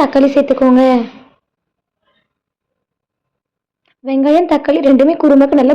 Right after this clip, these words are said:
தாராளமா சேர்த்துக்கோங்க. இப்போ ஒரு ஸ்பூன் இஞ்சி பூண்டு பேஸ்ட் சேர்த்துக்கோங்க. இப்போ இஞ்சி பூண்டோட பச்சை ஸ்மெல் போற அளவுக்கு நல்லா வதக்கிக்கிடலாம்.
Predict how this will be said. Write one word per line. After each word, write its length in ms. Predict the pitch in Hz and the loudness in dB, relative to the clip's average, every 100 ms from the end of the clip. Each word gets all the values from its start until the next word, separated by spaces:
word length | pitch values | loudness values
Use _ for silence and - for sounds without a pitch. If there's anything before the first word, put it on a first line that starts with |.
| 254 | 0
தாராளமா 420 | 247 254 262 269 254 | 0 0 0 0 -2
சேர்த்துக்கோங்க. 500 | 262 247 262 254 285 392 466 _ _ _ _ _ _ _ _ _ _ _ _ - | -4 -2 0 2 2 0 -4 _ _ _ _ _ _ _ _ _ _ _ _ -14
இப்போ 200 | 277 392 392 | -6 -2 0
ஒரு 120 | 294 277 | 0 0
ஸ்பூன் 200 | 359 381 | -2 2
இஞ்சி 140 | 294 320 | 2 2
பூண்டு 200 | 311 285 277 | 2 0 0
பேஸ்ட் 180 | 262 254 | -4 -4
சேர்த்துக்கோங்க. 440 | 254 247 247 240 247 226 _ _ _ _ _ _ _ _ _ _ _ _ - | -4 -4 -2 0 -2 -4 _ _ _ _ _ _ _ _ _ _ _ _ -10
இப்போ 140 | 339 330 | -6 -2
இஞ்சி 180 | 285 294 320 | -2 0 0
பூண்டோட 300 | 294 277 285 | 2 2 0
பச்சை 200 | 240 285 | -2 -2
ஸ்மெல் 220 | 285 277 269 | 0 0 0
போற 180 | 247 247 | 0 0
அளவுக்கு 260 | 254 - 330 | 0 0 0
நல்லா 180 | 254 254 | 2 0
வதக்கிக்கிடலாம். 720 | 262 262 262 269 262 269 320 | 0 -2 -2 0 0 2 2